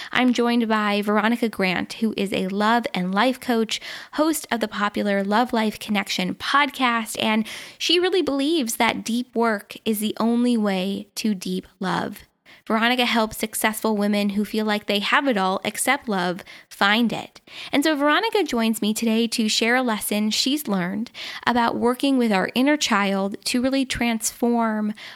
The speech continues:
our relationship patterns. Through healing her relationship with her body and discovering her own innate worthiness,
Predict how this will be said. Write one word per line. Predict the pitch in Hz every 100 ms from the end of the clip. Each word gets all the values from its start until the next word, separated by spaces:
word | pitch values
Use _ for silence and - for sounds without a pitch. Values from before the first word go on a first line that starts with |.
| -
our | - 202 202 196 -
relationship | 202 196 196 214 -
patterns. | - 196 185 - - - - - - -
Through | 277 277
healing | 254 277 285 269
her | - 269
relationship | 269 226 196 - 202 226 262 -
with | 214 202
her | - 202
body | 185 196 190 202 214 196 -
and | 190 185 185 190 - - -
discovering | 226 226 - 208 208 220 214 202
her | 208 -
own | 220 220
innate | 196 202 202 208
worthiness, | 170 196 208 202 180 240 254 -